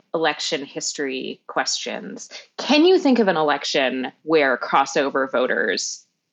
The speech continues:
have made a difference? Like, it's, is this just, like, a thing that people talk about, or is there actually precedent for this having happened?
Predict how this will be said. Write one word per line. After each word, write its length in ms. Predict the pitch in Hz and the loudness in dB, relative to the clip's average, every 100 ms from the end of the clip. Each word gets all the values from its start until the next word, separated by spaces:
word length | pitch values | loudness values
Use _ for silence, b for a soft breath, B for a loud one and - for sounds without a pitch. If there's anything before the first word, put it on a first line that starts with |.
| - | -8
have 720 | - 175 147 143 135 - - _ _ | -2 4 4 4 0 -10 -16 _ _
made 280 | 156 127 78 | -4 -2 -2
a 60 | - | -4
difference? 540 | - - - 220 - | -6 -6 -8 -8 0
Like, 180 | 170 160 | 0 2
it's, 160 | 226 - | -2 2
is 120 | 240 220 | 2 4
this 160 | 285 | 2
just, 120 | 311 | 2
like, 140 | 330 285 | 4 2
a 60 | |
thing 340 | 226 196 160 170 | 2 0 0 -2
that 120 | 156 | -4
people 300 | - 175 135 | -6 -4 -4
talk 340 | - 131 127 | 0 2 2
about, 400 | 262 269 294 302 | 2 4 4 4
or 140 | - 180 - | 2 -2 -2
is 160 | 165 139 | -4 0
there 180 | 156 - | 0 2
actually 560 | 143 - - 139 131 - - | 0 -2 -6 -6 -8 -12 -8
precedent 580 | - 131 139 123 - | -6 -4 -4 -4 -4
for 80 | - | -6
this 140 | 147 - | -6 -4
having 200 | - - | -6 -6
happened? 480 | - - - - | -10 -10 -16 -18